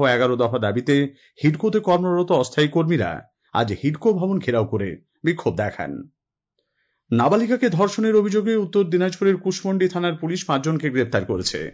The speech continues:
এদের মধ্যে এক নাবালকও রয়েছে। আজ তাদের আদালতে তোলা হলে ফাঁসির দাবিতে সরব হয়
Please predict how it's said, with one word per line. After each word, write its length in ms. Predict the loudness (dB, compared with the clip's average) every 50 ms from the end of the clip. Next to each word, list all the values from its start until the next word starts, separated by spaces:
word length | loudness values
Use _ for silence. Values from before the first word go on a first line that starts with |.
| -16 _ _ _ _ -4
এদের 180 | 0 0 2 2
মধ্যে 240 | 2 0 -2 0 0 0
এক 120 | 2 2 2
নাবালকও 460 | 0 2 2 4 2 2 2 2 0
রয়েছে। 360 | 0 0 0 -2 -4 -6 -6 -8 -10 -12 _ _ _ _ -2
আজ 140 | 0 0 0 2
তাদের 240 | 0 0 2 2 2
আদালতে 420 | 2 2 2 2 0 -2 -2 -2
তোলা 220 | -2 0 0 0 0
হলে 180 | 0 0 0 -2
ফাঁসির 360 | -2 -4 -6 -4 -4 -4 -2
দাবিতে 280 | -2 -2 -2 -2 -2 -2
সরব 300 | -2 -2 -2 0 0 0 0
হয় 220 | -2 -4 -4 -6